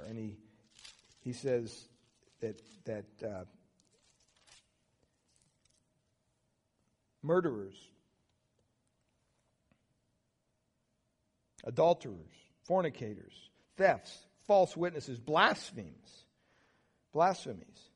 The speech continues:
See, all those things are things that come out of man that, that defile the man. And so if you blasphemy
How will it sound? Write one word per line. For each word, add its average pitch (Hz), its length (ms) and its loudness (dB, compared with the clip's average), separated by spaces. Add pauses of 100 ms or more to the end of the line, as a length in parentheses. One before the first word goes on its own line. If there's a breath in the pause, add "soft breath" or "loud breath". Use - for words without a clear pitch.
(400)
See, 147 160 0
all 190 160 8
those 208 240 4
things 190 260 -4
are 160 60 -2
things 190 240 -2
that 156 100 -6
come 175 140 -2
out 180 120 2
of 151 80 0
man 175 300 2
that, 147 200 2 (360 soft breath)
that 156 160 -4
defile 175 600 8
the 170 100 4
man. 175 320 2 (1080 soft breath)
And 151 80 -8
so 175 300 6
if 147 160 -6
you 165 260 -2 (160)
blasphemy 196 760 6